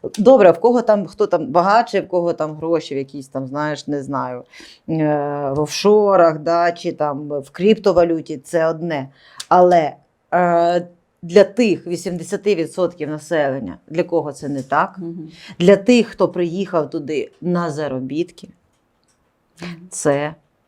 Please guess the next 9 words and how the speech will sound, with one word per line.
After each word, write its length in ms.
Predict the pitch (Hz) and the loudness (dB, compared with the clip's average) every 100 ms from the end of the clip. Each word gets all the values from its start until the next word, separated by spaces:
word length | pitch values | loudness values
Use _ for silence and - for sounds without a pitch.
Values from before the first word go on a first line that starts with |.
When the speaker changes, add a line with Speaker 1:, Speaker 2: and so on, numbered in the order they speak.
| _ _ | _ _
Speaker 1:
просто 500 | - 135 131 - - | -6 -4 -4 -8 -16
крах. 600 | 98 - - - - - - | -16 -16 -16 -16 -18 -20 -4
Бачиш, 400 | 147 180 180 165 | 0 2 0 -6
воно, 280 | 160 165 160 | -6 -6 -6
вони 220 | 156 170 | -6 -4
будуть 220 | 156 160 147 | -4 -4 -4
контролювати 760 | 165 147 151 151 143 143 143 | -8 -6 -4 -2 -2 -4 -8
скрізь 520 | 135 - 170 147 135 | -16 -6 -4 -2 -6
кожного. 800 | - - 175 170 147 147 127 120 | -12 4 6 6 2 -6 -6 -10